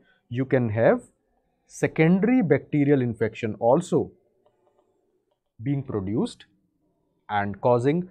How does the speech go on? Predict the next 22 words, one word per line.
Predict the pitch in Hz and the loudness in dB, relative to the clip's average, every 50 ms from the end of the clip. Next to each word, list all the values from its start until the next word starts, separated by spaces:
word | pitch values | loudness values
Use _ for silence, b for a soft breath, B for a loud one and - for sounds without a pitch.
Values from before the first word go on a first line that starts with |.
| _ _ | _ _
complication | 175 180 196 180 175 123 120 101 - - 92 | 0 0 2 0 -4 -6 -6 -8 -8 -10 -14
of | 87 82 - _ | -14 -16 -14 _
the | 135 175 254 - _ _ _ _ _ _ _ _ - | -12 -12 -12 -12 _ _ _ _ _ _ _ _ -12
viral | 98 90 87 90 101 131 170 | -10 -8 -8 -8 -8 -8 -8
pneumonia. | 151 110 87 - - _ - - - _ _ | -8 -8 -10 -14 -18 _ -20 -20 -20 _ _
The | 180 | -8
second | 180 - - 220 214 - 311 302 | -8 -2 -4 -2 -2 0 -2 0
pattern | - 180 160 156 - 147 135 127 | 4 4 4 4 4 0 0 0
is | 127 165 180 - - _ _ _ | 0 -2 -2 -6 -14 _ _ _
that | 127 135 131 123 - | -2 0 0 0 0
of | 170 170 131 | -2 -4 -2
bacterial | 117 131 127 - - 220 226 226 170 123 | -4 -6 -6 -6 -6 -6 -2 -2 -2 -4
pneumonia. | 107 95 87 85 87 90 92 98 | -4 -8 -10 -14 -16 -16 -12 -4
Now, | 117 143 | -4 0
bacterial | 143 - 175 - _ 240 277 302 302 254 | 0 0 -2 -2 _ -2 0 0 2 2
pneumonia | 220 196 175 170 170 151 127 110 107 117 185 208 b b b b _ | 2 2 4 2 2 2 0 0 0 0 -2 -4 b b b b _
can | - 175 185 | 0 0 2
have | 175 156 170 202 214 - | 2 2 2 0 0 0
two | - 247 269 262 | 2 2 2 4
types | - 131 113 - - - | 6 4 4 4 0 -6
of | 117 110 | -8 -8
spreads. | - - _ - 85 - - - - - - - - | -8 -16 _ -12 -12 -12 -12 -16 -20 -20 -20 -20 -20